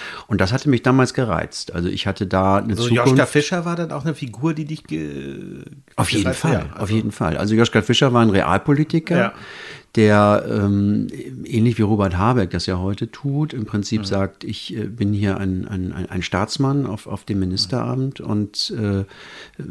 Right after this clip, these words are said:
Speaker 1: versuche sozusagen nicht in allererster Linie in grünen Kategorien zu denken, sondern zu überlegen, was ist richtig für, für die Bundesrepublik.“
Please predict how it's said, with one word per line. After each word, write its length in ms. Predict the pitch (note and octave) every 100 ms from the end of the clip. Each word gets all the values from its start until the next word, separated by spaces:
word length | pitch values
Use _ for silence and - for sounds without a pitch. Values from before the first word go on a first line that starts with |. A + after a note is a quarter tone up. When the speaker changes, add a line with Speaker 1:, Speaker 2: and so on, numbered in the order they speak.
| -
Speaker 1:
versuche 480 | - G#2+ A2+ B2 C3
sozusagen 640 | A2 G#2 G#2 G2+ F#2+ G2
nicht 200 | A2 -
in 160 | C3+ -
allererster 420 | A2 A2+ G#2+ -
Linie 220 | G#2+ G#2
in 100 | G#2
grünen 360 | G#2+ B2 D#3+ G#2+
Kategorien 680 | G#2 F#2+ F#2 G2 A2 A2+
zu 160 | A#2+ B2+
denken, 400 | A#2+ A#2+ C#3+ D#3
sondern 260 | A#2 G#2 G2+
zu 120 | A2
überlegen, 420 | G2 G2 G2+ G2
was 120 | F#2+
ist 160 | F#2+ -
richtig 360 | G2+ - F#2+
für, 380 | - G2 F#2 F2+
für 160 | - F#2
die 80 | F#2+
Bundesrepublik.“ 720 | G#2+ F2+ - - - G2+